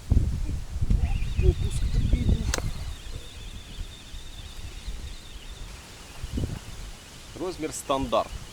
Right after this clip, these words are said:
на сьогодні. Я вже відчуваю по канту. Ось бачите, чуть більше ладошечки. Так, давай до мене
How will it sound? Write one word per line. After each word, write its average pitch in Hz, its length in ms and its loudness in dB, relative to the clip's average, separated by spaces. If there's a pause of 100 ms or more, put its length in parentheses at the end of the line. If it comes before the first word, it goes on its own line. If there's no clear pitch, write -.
(100)
на - 260 -4
сьогодні. 143 320 -6 (1300)
Я 107 100 -4
вже 101 220 -6 (320)
відчуваю - 880 4
по - 220 4 (680)
канту. 98 340 -8 (240)
Ось 95 220 -10
бачите, - 340 -12 (520)
чуть 214 320 -6
більше 135 360 -4 (300)
ладошечки. - 580 -2 (1600)
Так, 95 120 -8 (380)
давай - 280 4
до - 120 -2
мене 101 240 -6